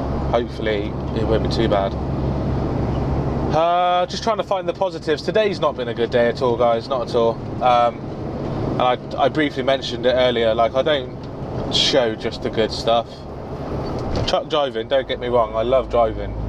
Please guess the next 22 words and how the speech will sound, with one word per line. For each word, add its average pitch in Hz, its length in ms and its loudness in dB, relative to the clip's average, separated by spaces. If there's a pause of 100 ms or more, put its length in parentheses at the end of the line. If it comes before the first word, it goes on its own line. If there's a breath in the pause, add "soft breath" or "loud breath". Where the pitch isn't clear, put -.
(360)
I - 100 4
love 127 280 2
driving, 117 480 0
I 101 60 -4
love 117 240 0
it. 98 160 -4 (360 loud breath)
It's - 100 -2
the 113 80 2
waiting 117 380 2
around 120 320 0
I - 20 -6
don't 98 200 -2
like, 101 260 -2
and, 107 200 -4
uh, 113 80 0 (340)
waiting 139 320 2
for 113 80 -6
twenty-one 123 440 0
hours, 107 420 0 (1900)
it's - 140 0
not 127 240 2
on. 104 260 0